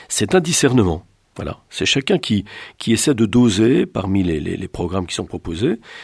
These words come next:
les, les, les, les, les différents principes tels qu'ils s'expriment dans leur programme,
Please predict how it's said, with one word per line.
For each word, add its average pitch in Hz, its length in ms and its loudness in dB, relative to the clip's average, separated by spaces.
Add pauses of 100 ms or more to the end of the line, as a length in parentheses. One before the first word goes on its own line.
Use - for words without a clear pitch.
(140)
les, 78 220 -8
les, - 180 -10
les, 92 340 -10 (320)
les, 90 200 -8
les 87 220 -6
différents 98 520 -2
principes - 640 -4
tels 98 180 -4
qu'ils - 200 -8
s'expriment - 760 -2
dans 82 120 -2
leur 78 160 -4
programme, 117 580 -4